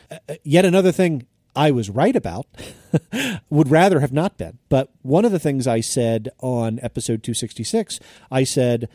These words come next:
"They will rule in favor of Kisor, and they will overturn our in so doing." They didn't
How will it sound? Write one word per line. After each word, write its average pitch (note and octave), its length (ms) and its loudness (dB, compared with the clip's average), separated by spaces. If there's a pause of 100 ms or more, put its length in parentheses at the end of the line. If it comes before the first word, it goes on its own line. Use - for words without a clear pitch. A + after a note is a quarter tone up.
(300)
"They E3+ 180 6
will F#3+ 200 2
rule G#3 420 2
in G3 120 2
favor E3+ 360 2
of G3 100 -4
Kisor, C#3 680 -2
and C3 220 0
they C3+ 100 4
will C3+ 220 2
overturn C3 480 0
our A#2 340 0
in G#2 140 -2
so G#2+ 200 -2
doing." A#2+ 340 -2 (460)
They C3+ 120 2
didn't F#3 320 2